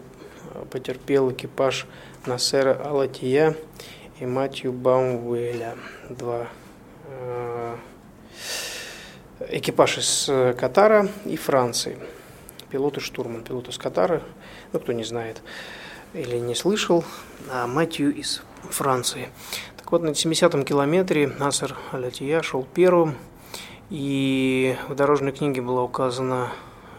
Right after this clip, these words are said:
а, позиция, между позициями, вернее, семь километров, много подбросов — один.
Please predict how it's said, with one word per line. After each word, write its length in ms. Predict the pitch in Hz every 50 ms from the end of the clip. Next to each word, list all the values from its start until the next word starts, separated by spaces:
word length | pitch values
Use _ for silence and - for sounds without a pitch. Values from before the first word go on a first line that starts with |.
| - 180 180 - - 170 160 160
а, 180 | 143 139 127
позиция, 640 | - - 143 131 127 131 131 131 131 - - 135 127
между 300 | 127 131 139 135 127 139
позициями, 520 | - 151 139 127 135 131 - - 135 127 127
вернее, 320 | 123 123 120 127 123 117
семь 240 | 127 - 151 139 131
километров, 640 | - - 143 139 147 185 202 196 208 185 180 - - - - - - - - -
много 260 | 160 151 160 151 147 135
подбросов — 600 | - 147 135 135 143 151 147 - - 151 - -
один. 360 | 147 147 139 139 135 131 120